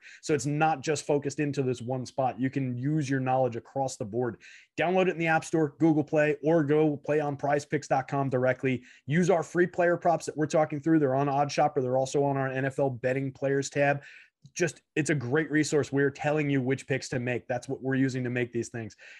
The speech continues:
Use the promo code awesemo, all caps, hundred dollar match deposit on your,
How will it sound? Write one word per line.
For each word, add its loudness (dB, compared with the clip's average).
Use 4
the 2
promo 2
code 4
awesemo, 2
all 2
caps, 0
hundred 2
dollar 4
match -4
deposit 0
on 0
your, -4